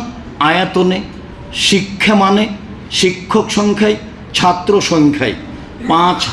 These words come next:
হাজারের বেশি ছেলে মেয়ে পড়াশোনা করে। পাঁচশো উনিশ জন এতিম আছে আপনাদের জামিয়া সালাফিয়ায়। আপনাদের জামিয়া সালাফিয়া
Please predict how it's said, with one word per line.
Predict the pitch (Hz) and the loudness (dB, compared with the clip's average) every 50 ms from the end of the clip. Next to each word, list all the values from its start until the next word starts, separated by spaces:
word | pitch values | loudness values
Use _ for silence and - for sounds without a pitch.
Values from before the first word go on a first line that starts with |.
| - - - | -6 -8 -4
হাজারের | 110 139 151 151 165 - - 170 160 156 | 0 0 2 2 2 2 2 2 0 0
বেশি | 156 156 156 165 156 | 0 0 0 0 -2
ছেলে | 151 - 147 143 139 | 0 0 2 4 4
মেয়ে | 135 139 135 120 | 2 2 0 -2
পড়াশোনা | 131 123 120 113 - 110 110 98 | 0 0 -2 -2 -2 -2 -2 -2
করে। | 87 - - 76 - - - - - - - - - - - - - - - - - | -4 -6 -8 -8 -10 -12 -12 -14 -14 -14 -14 -16 -16 -16 -16 -16 -16 -14 -14 -4 0
পাঁচশো | 175 190 196 190 - - - 208 202 | 2 2 2 2 2 2 2 2 4
উনিশ | 180 170 175 185 175 - | 4 4 4 2 2 2
জন | 143 180 170 160 | 0 2 4 4
এতিম | 151 139 127 160 151 151 | 2 4 4 4 4 4
আছে | 147 - - 139 135 - - - - - - - - | 4 2 2 0 0 0 -4 -12 -16 -16 -12 -2 0
আপনাদের | 160 165 - 170 175 156 147 160 139 | 0 0 2 2 0 2 2 2 0
জামিয়া | 120 139 135 127 135 135 135 | 2 0 2 4 4 2 2
সালাফিয়ায়। | 123 - 117 104 98 95 92 - - 92 82 80 - - - - - - - - | 0 -4 -4 -4 -6 -6 -8 -6 -6 -6 -6 -6 -10 -12 -14 -16 -16 -16 -2 0
আপনাদের | 185 202 202 - 240 226 202 220 208 180 | 0 0 2 2 0 2 4 4 2 4
জামিয়া | 175 180 185 185 190 190 170 | 2 2 2 2 0 0 0
সালাফিয়া | - 190 185 180 175 - 180 180 | 2 2 2 2 4 2 2 0